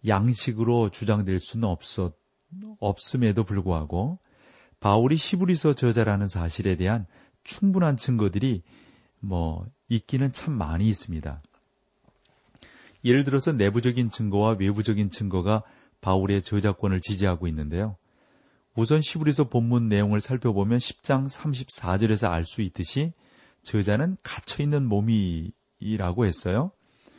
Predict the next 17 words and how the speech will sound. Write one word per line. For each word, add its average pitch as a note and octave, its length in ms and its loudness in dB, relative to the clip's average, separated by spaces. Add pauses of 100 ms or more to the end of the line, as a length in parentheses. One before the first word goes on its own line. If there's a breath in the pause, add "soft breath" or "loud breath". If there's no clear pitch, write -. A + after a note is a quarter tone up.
(300 soft breath)
그리고 E3 240 2
또 F#3 120 0
십삼 - 520 -2
장 E3+ 240 2
이십사 B2 600 -2
절을 A#2+ 200 2
보면 A2+ 300 2
저자는 G#2+ 460 2 (440 loud breath)
이달리아에서 B2 840 2
시브리서를 D#3 960 0 (300 loud breath)
기록했다. F#2+ 920 -2 (400 soft breath)
또 D#3 100 -2
십삼 E3 380 0
장 E3 140 4
이십삼 C3 440 -2
절에 A#2+ 180 4
보면 A#2+ 360 0